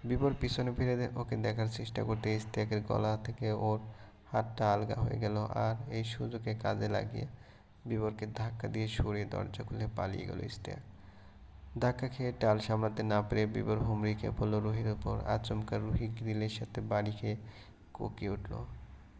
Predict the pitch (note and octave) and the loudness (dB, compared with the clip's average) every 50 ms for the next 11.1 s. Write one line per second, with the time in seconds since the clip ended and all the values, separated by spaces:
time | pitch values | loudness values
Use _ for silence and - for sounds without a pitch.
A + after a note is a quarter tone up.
0 | - - C3 C3 B2+ C3+ B2+ A#2 - A2+ A2+ A2+ A2+ - A2+ A2+ A2+ A2 - A2+ | -6 -2 0 2 4 4 2 2 2 0 0 0 0 0 2 2 2 2 2 0
1 | G#2+ - A2+ A2 A2+ A2 A2 G#2+ G#2+ G#2+ G#2+ G#2 A2 A2 - - - G#2+ G#2 G#2 | 2 2 2 2 4 2 2 0 -2 -2 -4 -6 -6 -6 -6 -2 0 0 0 2
2 | G#2 G#2+ G#2+ G#2+ A2 G#2+ - - - - - - - - A2+ A2 G#2 G2 G#2+ G2+ | 2 2 4 4 2 0 -2 -8 -12 -14 -16 -16 -12 -10 -6 -4 -2 -2 -2 -4
3 | - - G#2+ G#2+ G2 F#2+ F#2+ G2 - - - - - - - - - - - - | -4 -4 -2 -2 -2 -2 -4 -4 -4 -6 -6 -6 -8 -10 -12 -14 -20 -20 -20 -20
4 | - - - - - - - A#2 A2 A2 G#2+ G#2+ A2 A2 A2+ A2 A#2+ A2+ - C3+ | -20 -20 -20 -20 -20 -10 -4 2 2 4 4 2 0 -2 -2 -2 -4 -4 -2 -2
5 | B2+ A#2 G#2 G#2 A2 - - - - - A#2 A2 A2 A2 A2+ A2 - - - F#2+ | 0 0 -2 -2 -4 -8 -10 -10 -8 -6 -2 0 0 0 0 -2 -4 -6 -4 -4
6 | G2 G#2 - - C3+ A#2+ - - B2 A2 A2 A2 G#2+ A2 A2+ B2 - - - - | -4 -6 -6 -8 -10 -10 -8 -6 -2 2 4 4 4 4 2 -2 -6 -10 -14 -18
7 | - - - - - - - - - - A2+ A2+ A2+ A2+ A#2 A2 A2+ G#2+ G#2+ G#2+ | -20 -20 -20 -20 -20 -20 -20 -8 -4 -2 0 0 0 -2 -4 -4 -4 -4 -6 -8
8 | - - - A2 A2+ - - - - - - - - - - - - - - - | -12 -12 -10 -10 -10 -10 -10 -14 -16 -18 -20 -20 -20 -20 -20 -20 -20 -20 -8 -4
9 | C#3 C3+ C3+ B2 C3 C3 A2 A2 A2+ - - A2 G#2+ A2+ A2+ A2+ A2 A2 A2 G#2+ | -2 -2 0 0 2 0 0 0 0 0 0 2 2 4 4 4 4 4 2 2
10 | - A#2 G#2+ A2 A2 - - - A#2+ A2 A2 G#2+ G#2+ G#2+ G#2+ G#2+ - G2+ G2 - | 0 0 0 0 0 -2 0 0 2 2 2 0 0 0 0 0 -2 -4 -4 -6
11 | A#2+ | -8